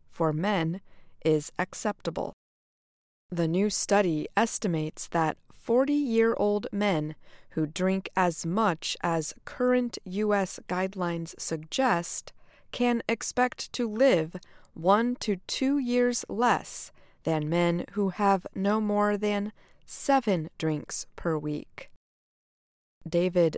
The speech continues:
Jernigan, an alcohol researcher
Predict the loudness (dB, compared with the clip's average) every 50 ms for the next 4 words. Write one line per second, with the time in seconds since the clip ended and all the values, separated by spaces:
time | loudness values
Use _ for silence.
0 | -8 -10 -2 2 2 4 4 4 2 0 0 -2 -2 -2 -4 -6 -10 -14 -20 -20
1 | -20 -20 -20 -10 -4 -2 -2 -2 -2 0 2 2 2 2 0 -2 -2 -2 0 -2
2 | -2 0 -2 -4 -4 -4 -4 -2 -2 -2 -2 -2 -2 -2 -2 -4 -4 -4 -2 -4
3 | -4 -6